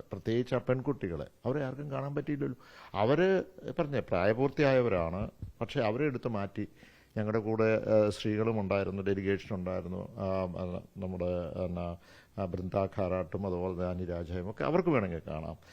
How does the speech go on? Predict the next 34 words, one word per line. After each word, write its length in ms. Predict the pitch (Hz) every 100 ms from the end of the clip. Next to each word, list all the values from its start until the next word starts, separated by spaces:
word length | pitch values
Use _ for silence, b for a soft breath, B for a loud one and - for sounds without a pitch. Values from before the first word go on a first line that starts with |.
| b -
പക്ഷേ 180 | 110 156
അതൊന്നും 560 | - 120 143 147 180 147
കാണാൻ 240 | 147 151
സമ്മതിച്ചില്ല. 480 | 147 127 123 131 113
അത് 80 | 110
എവിടെയാണ് 640 | 113 151 185 175 165 139
ലൊക്കേഷൻ, 600 | 120 - 156 - 98 82 -
അത് 100 | 92
മനസ്സിലാക്കിയതെന്നു 760 | 110 110 110 147 143 160 160 156
വെച്ചാൽ, 400 | 151 147 160 147 B B B -
അവർ 180 | 107 123
ആദ്യമേ 360 | 117 120 135 139
വേറെ 260 | 135 131
മ-, 100 | 127
മ-, 520 | 123 123 123 107 117 120
മാതാപിതാക്കളോടൊപ്പമായിരുന്നു 1160 | 123 127 127 120 127 120 - 120 117 117 107
എന്ന് 160 | 117 113
പറയുന്നു, 460 | 107 104 104 107 -
പിന്നെ 300 | 110 120 131
അവരെ 260 | 123 120 120
ഒറ്റ, 260 | 107 -
അവരെ 340 | - 107 101 107
വേറൊരു 500 | 98 113 120 113 107
ഷെൽട്ടറിലേക്ക് 640 | - 104 - 113 113 98
കൊണ്ടുപോയെന്ന് 540 | 98 98 104 107 104
പറഞ്ഞു, 300 | 95 92 95
ഞങ്ങൾ 340 | 95 95 107 131
ചെന്ന് 240 | 127 127
കഴിഞ്ഞപ്പോൾ 400 | 120 113 113 113
അത് 100 | 107
അവിടുന്ന് 360 | 98 101 123 123
മാറ്റി 300 | 107 95 104
എന്ന് 140 | 95
പറയുന്നു. 440 | 92 95 95 92